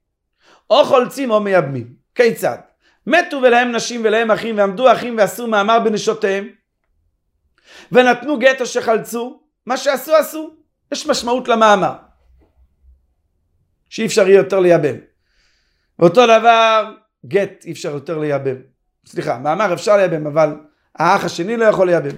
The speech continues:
יש תמיד משמעות למאמר. וגם לגט, שאי אפשר לייבם. או שחלצו, מה שעשו, עשו. ואם בעלו קנו, מתו אח-,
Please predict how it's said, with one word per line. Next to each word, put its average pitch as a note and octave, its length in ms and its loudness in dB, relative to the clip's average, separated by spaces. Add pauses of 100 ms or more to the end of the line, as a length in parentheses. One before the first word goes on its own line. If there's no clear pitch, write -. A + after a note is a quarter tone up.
(120)
יש C#4+ 140 -2
תמיד C4 280 0
משמעות A3 420 -2
למאמר. F#3+ 380 0 (800)
וגם E3 260 2
לגט, B3 500 0 (600)
שאי F3 180 -8
אפשר G3 260 0
לייבם. F3+ 360 0 (960)
או B3+ 120 4
שחלצו, D4 520 0
מה C#4 100 -4
שעשו, C4+ 380 -2
עשו. D#4 360 -4 (480)
ואם A#3 580 -4
בעלו A3 460 2
קנו, E4+ 420 0 (1700)
מתו D4 500 2
אח-, A3+ 120 -4